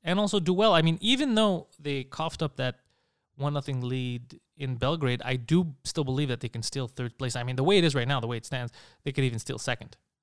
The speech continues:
I mean, I believe Red Star is second right now with three points, so, uh, they could definitely steal second place as long as they play well against Tottenham when they go to England, and we'll see what happens. Now they got, here's the thing, what's difficult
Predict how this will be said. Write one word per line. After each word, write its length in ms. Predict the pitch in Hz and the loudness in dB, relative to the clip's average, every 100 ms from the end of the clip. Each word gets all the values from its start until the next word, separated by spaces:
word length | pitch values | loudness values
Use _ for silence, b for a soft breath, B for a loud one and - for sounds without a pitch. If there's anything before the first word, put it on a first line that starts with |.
| _ _ _ _ _ _ _ | _ _ _ _ _ _ _
I 100 | 135 | -8
mean, 120 | 127 | -4
I 80 | 117 | -4
believe 300 | 120 127 117 | -2 -2 0
Red 160 | 123 131 | 0 -2
Star 240 | - 113 | -2 -4
is 260 | 113 113 - | -4 -8 -14
second 360 | - 127 110 117 | -8 -6 -6 -6
right 160 | 113 | -6
now 220 | 113 120 117 _ _ _ | -6 -6 -8 _ _ _
with 100 | 120 | -20
three 180 | - 120 | -12 -10
points, 280 | - 113 - | -8 -10 -10
so, 280 | - - - _ _ _ _ _ _ _ _ _ b b b _ | -12 -12 -16 _ _ _ _ _ _ _ _ _ b b b _
uh, 240 | 120 113 117 | -2 0 0
they 100 | 135 | -2
could 180 | 135 | -2
definitely 460 | 117 139 143 131 131 | 0 0 0 -2 -4
steal 280 | - 131 123 | -6 -6 -4
second 280 | - 117 127 | -6 -6 -4
place 280 | 175 - 120 | -4 -6 -10
as 120 | 123 | -6
long 140 | 123 | -4
as 80 | 120 | -4
they 100 | 123 | -6
play 180 | - 127 | -4 -2
well 280 | 123 131 131 | 0 -2 -2
against 320 | 120 113 - | -4 -8 -4
Tottenham 460 | 123 127 131 143 - b b b b - | -4 -2 -4 -4 -8 b b b b -8
when 140 | 123 | -2
they 60 | 117 | 0
go 160 | 123 | 2
to 80 | 123 | 2
England, 460 | 143 175 175 165 - | 2 2 2 2 0
and 220 | 147 147 | 0 4
we'll 100 | 151 | 4
see 160 | 147 202 | 2 2
what 120 | 175 | 2
happens. 260 | 175 160 143 | 2 2 4
Now 140 | 175 | 4
they 100 | 196 | 4
got, 220 | 180 160 | 2 0
here's 240 | 123 214 185 | 0 0 0
the 60 | |
thing, 220 | 190 156 | 0 -2
what's 240 | 135 135 120 | -2 -6 -2
difficult 420 | 151 - 120 - | -4 -4 -12 -16